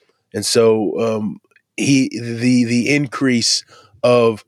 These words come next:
sin is happening, is what the writer is trying to convey, is, is not, that ever since the fall of Adam, ever since the sin of Adam,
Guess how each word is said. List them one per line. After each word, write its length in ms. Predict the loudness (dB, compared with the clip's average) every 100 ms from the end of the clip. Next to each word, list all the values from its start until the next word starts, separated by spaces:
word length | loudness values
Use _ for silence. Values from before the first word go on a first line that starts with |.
| _
sin 540 | -2 0 0 0 -2
is 200 | -2 -6
happening, 560 | -2 -2 -2 -6 -14 -14 _ _ _ _ _ _
is 320 | -2 0 -2
what 440 | 0 2 2 0 -8 _ _ _
the 340 | -8 -2 0
writer 560 | 2 2 2 2 -2 -6
is 140 | -8
trying 280 | -6 -4 -4
to 100 | -4
convey, 460 | -8 -6 0 0 0
is, 180 | -2 -2
is 240 | -4 -2
not, 180 | -4 -6 -10 -20 _
that 200 | -2 -2 -8 _
ever 220 | -2 0 0
since 280 | -2 -4
the 120 | -4 -2
fall 340 | 2 2 2
of 100 | 0
Adam, 240 | 0 2
ever 140 | 2 0
since 220 | -2 -4
the 80 | -2
sin 200 | 2 2
of 80 | 2
Adam, 380 | 2 0 -2